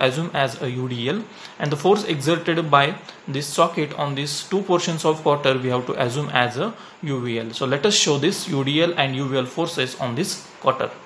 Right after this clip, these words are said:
So as I discussed earlier, the forces exerted by socket on this quarter I have represented by P by two, P by two as a U V L, and force exerted by spigot on this quarter I have represented as a U D L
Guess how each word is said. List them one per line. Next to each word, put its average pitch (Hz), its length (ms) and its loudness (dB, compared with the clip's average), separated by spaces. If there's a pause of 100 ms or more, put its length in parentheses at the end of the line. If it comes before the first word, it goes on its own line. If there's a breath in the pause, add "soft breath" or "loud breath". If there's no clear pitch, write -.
(1400 loud breath)
So 180 160 4
as 180 240 6
I 214 120 4
discussed 156 500 -4
earlier, 139 360 -6 (400 loud breath)
the 160 100 2
forces 175 460 4
exerted 156 580 2
by 127 100 4
socket 139 440 2
on 135 220 -4
this 123 140 -6
quarter 131 400 2
I 160 120 4
have 139 160 0
represented 135 580 -2
by 127 140 4
P 127 160 -2
by 135 180 4
two, 175 180 -2
P 151 160 -4
by 123 180 2
two 190 280 -8
as 143 280 0
a 135 60 0
U 131 180 0
V 120 240 -2
L, 233 160 -4 (360 loud breath)
and 147 200 -2
force 208 280 4
exerted 151 480 2
by 143 120 6
spigot 139 480 4
on 139 160 -2
this 135 140 -4
quarter 156 400 -2
I 139 60 0
have 131 180 -4
represented 143 560 -4
as 123 360 2
a 147 280 -4
U 151 220 -2
D 151 200 0
L 156 140 0